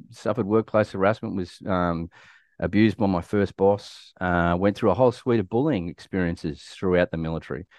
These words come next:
which is not uncommon. Um, and I couldn't figure that out until later in life. But, eh, all in all, like, I had this just amazing time. Saw tours in East Timor, and then finally two thousand and six and seven,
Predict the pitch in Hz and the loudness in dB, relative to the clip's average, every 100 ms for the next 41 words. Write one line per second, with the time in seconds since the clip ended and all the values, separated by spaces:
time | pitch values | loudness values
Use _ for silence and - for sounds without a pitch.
0 | _ _ - 120 123 151 87 - 90 170 | _ _ 0 2 4 4 2 -2 -6 -6
1 | _ _ _ - 98 98 98 98 95 95 | _ _ _ -2 4 4 4 4 0 -4
2 | 95 127 - 110 107 104 - 120 110 92 | -8 -12 -2 2 4 2 2 -2 0 0
3 | 85 92 - - 87 87 85 78 87 160 | 2 2 0 -6 -2 0 -2 -4 -8 -12
4 | _ _ _ _ - 110 104 - _ _ | _ _ _ _ 0 4 4 0 _ _
5 | _ - 76 50 - - - 147 175 120 | _ -18 -16 -16 -18 -12 2 4 6 4
6 | 120 101 82 90 95 101 - 98 107 120 | 4 2 0 -2 0 0 -2 -6 0 0
7 | 117 107 95 - 107 98 90 90 98 92 | 2 0 -4 -4 -4 -4 -2 2 2 2
8 | 92 101 92 82 101 92 - 101 98 90 | -2 -4 -4 -4 -2 -2 -2 -2 -2 -2
9 | 90 - - 92 92 90 90 85 85 87 | -2 -4 -6 -4 -2 -2 -4 -4 -4 -4
10 | 85 - 98 101 90 - 92 92 87 87 | -4 -2 0 0 -2 -4 0 0 0 -2
11 | 82 - 90 - 78 90 87 87 85 | -6 -6 -8 -8 -4 -2 0 -2 -6